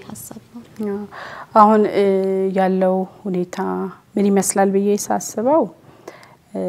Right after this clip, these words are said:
Speaker 2: በእርግጥ ያው ጦርነቶች አሉ። ልክ ጦርነት ስትይ ምንድን ነው? ጥይት ይዞ መዋጋት፣ ከኑሮ ጋር መዋጋት። ኑ-፣ ኑሮ በራሱ ያው ቻ-፣ ቻሌንጅ ነው ማለት ነው። እና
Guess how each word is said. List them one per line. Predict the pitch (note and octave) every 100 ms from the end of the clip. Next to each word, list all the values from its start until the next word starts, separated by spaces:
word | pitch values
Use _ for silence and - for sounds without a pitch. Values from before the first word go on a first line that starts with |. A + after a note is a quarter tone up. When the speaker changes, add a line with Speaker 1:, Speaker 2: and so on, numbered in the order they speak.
| F3+ F3+
Speaker 2:
በእርግጥ | G3 F#3 C4
ያው | G#3 G3+ - - - -
ጦርነቶች | - G3+ G3 F#3 F3+ A#3 A3+
አሉ። | G3 - - - - - _ - - - - - - -
ልክ | A3 -
ጦርነት | - G3 G3+ G#3 G#3+
ስትይ | - G#3 - A#3 C4+ G3+ - _ _ _ _ _ - - - - - -
ምንድን | G#3 G3+ F#3+ F#3
ነው? | F3 F3 - - - -
ጥይት | A3+ G3 F#3+
ይዞ | F#3+ G#3
መዋጋት፣ | F#3 F#3 F3+ F3+ G3 - - - _ _ - - - - -
ከኑሮ | - G#3+ G3+ G3
ጋር | A3 B3
መዋጋት። | F3+ F3 F3 F#3+ G#3+ - - - - - - _ _ - - - - -
ኑ-፣ | G3 A#1+ G#1+
ኑሮ | G3+ G3
በራሱ | F#3 G3 F#3+ F3+ -
ያው | C4+ G3+
ቻ-፣ | F#3 - - -
ቻሌንጅ | G3+ F#3 F3+ F#3
ነው | F#3+ G3
ማለት | A3 G3+ G3 F#3
ነው። | A3
እና | G3